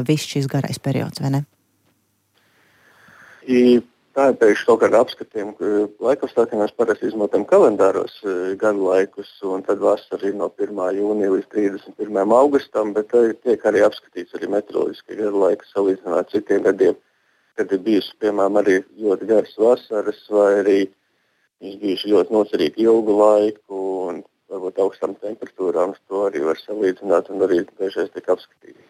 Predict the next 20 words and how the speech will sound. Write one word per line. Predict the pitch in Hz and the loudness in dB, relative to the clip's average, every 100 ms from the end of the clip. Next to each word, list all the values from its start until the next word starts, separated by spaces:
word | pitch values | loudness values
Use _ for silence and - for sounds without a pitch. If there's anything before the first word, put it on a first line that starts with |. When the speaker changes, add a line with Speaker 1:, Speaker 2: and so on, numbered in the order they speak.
| - | -8
Speaker 1:
Mhm. | 165 170 - 113 | -4 -4 -4 -4
Speaker 2:
Bet | - | 2
tā | 127 | 4
lielākoties | 113 110 107 - 85 98 | 6 4 2 -4 -2 0
laikapstākļus | - 110 - - 80 - 95 | 2 0 -2 -14 -12 -6 -6
apskata | - - - - _ _ - | -8 -18 -20 -20 _ _ -12
pa | - | -2
kalendāriem | 98 92 85 90 92 - | 0 0 0 -2 -2 -4
sezonām. | - 98 95 92 95 _ _ - | -6 -2 -2 -2 -4 _ _ 2
Speaker 1:
Nu, | 226 233 - | 4 4 2
ņemot | 240 240 190 190 | 2 4 2 2
vērā | 185 160 139 | 0 0 -2
to, | - 165 160 | -4 -6 -4
ka | 156 127 | -4 -6
tuvākajās | - 170 147 135 147 143 | -4 -4 -4 -4 -4 -2
dienās | 156 151 143 156 | -2 -2 -4 -6
atkal | - 151 139 | -6 -4 0
būs | 160 160 | -2 0
vēsāks | 165 165 185 156 147 - | 0 0 2 0 -2 0
laiks, | 156 165 - | 0 0 -2